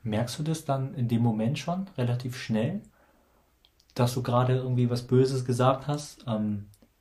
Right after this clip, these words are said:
oder merkst du es halt erst am Abend, wenn du darüber nachdenkst? Also, wie schnell passiert die, ähm, die Reflexion?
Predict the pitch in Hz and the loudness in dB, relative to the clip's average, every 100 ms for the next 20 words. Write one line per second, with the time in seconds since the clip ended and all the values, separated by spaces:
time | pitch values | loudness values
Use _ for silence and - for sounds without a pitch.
0 | - 120 117 117 117 113 110 113 - 123 | -2 0 4 4 4 4 2 -2 -2 -4
1 | 113 110 127 110 107 101 104 104 104 104 | -2 -2 -2 -2 0 0 2 0 -2 -6
2 | 101 101 104 - - 101 101 101 98 101 | -4 -4 -8 -12 -8 -4 -2 0 0 -2
3 | - 98 98 - 104 98 98 - - - | -6 -8 -8 -12 -8 -8 -10 -18 -20 -14
4 | - 120 123 113 117 - 110 120 120 - | -4 -2 2 2 2 -2 -4 -2 -2 0
5 | 113 110 107 117 113 101 104 107 - _ | -2 -2 -4 -4 -4 -2 -4 -8 -16 _
6 | _ - 107 107 107 107 - 117 135 160 | _ -10 -6 -4 -4 -6 -4 -4 -2 -4